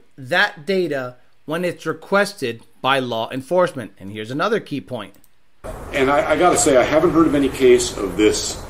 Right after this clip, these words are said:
Speaker 2: ability being abused, but I think it will be in time. It's a question of getting people used to this and getting enough of these cars out there in the public before they start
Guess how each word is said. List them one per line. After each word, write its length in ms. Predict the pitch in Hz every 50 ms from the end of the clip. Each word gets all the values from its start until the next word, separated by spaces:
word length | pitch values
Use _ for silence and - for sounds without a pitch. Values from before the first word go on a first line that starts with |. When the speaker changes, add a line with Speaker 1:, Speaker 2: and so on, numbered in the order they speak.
| - - -
Speaker 2:
ability 640 | - 92 90 87 92 117 120 123 120 107 107 101 98
being 340 | 90 92 98 98 98 95 92
abused, 540 | 87 87 101 113 113 98 87 78 - - - - - - - - - - - - - - - - - - - - - - -
but 180 | 117 117 117 113 -
I 140 | - 113 107
think 340 | 98 - - 165 160 156 160
it 180 | 131 117 - 101
will 240 | 110 113 113 107
be 240 | - 107 101 98 95
in 140 | 87 85 85
time. 460 | 85 - 87 87 82 78 78 80 85 92
It's 160 | 92 - -
a 80 | 101
question 520 | - - - 131 127 - - - 127 120 113
of 440 | 107 98 98 95 95 92 92 90 - - - - - - - -
getting 220 | 120 113 110 95
people 300 | 85 104 95 - 87 87
used 320 | 85 92 131 165 165 - -
to 80 | 170
this 460 | 147 160 160 165 160 - - - -
and 160 | 95 92 92 90
getting 220 | 113 107 101 95
enough 400 | 95 92 95 110 127 143 - 139
of 200 | 135 123 113 107
these 260 | 113 113 107 104 104 -
cars 420 | - 101 98 92 92 92 90 98
out 240 | 95 90 87 85 -
there 180 | 92 85 82
in 80 | 80 76
the 60 | - -
public 500 | - - 143 143 139 135 127 123 - - - - - - - - - - - - - -
before 440 | 101 90 - - 123 117 120 117
they 140 | 110 104 98
start 500 | 95 - - 110 101 98 92 92 - -